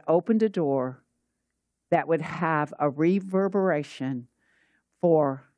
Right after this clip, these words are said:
the generations to come. Everything we do makes a mark on history. If we choose bad, we leave a bad mark.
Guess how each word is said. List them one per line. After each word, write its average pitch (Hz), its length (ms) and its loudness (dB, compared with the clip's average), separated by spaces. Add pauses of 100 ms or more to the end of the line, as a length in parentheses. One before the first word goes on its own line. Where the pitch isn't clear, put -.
the 160 100 2
generations 139 880 -4 (140)
to 139 100 -8
come. - 380 -14 (1200)
Everything 220 580 0
we 233 120 2
do 160 440 0 (100)
makes 165 240 -4
a 165 40 -2
mark 151 320 -2
on 143 140 -2
history. 117 520 -10 (2250)
If 156 180 -2
we 160 100 0
choose 160 300 0
bad, 233 440 0 (680)
we 160 140 4
leave 165 180 2
a 175 60 0
bad 139 280 -2
mark. 123 360 -10